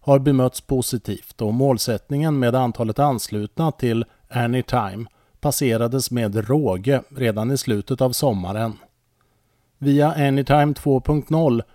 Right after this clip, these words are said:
kommer bolaget att arbeta för ett ökat återbruk inom ramen för konceptet Anytime.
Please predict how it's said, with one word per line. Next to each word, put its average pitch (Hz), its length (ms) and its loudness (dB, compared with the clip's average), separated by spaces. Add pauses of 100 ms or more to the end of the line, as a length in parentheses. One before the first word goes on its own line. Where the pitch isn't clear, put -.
(160)
kommer 139 240 4
bolaget 123 580 4
att 135 120 2
arbeta 113 800 2
för 107 100 -6
ett 92 140 -6
ökat 139 480 2
återbruk 123 800 0
inom 139 320 2
ramen 117 460 4
för 117 240 2
konceptet 113 880 -4
Anytime. 113 680 -2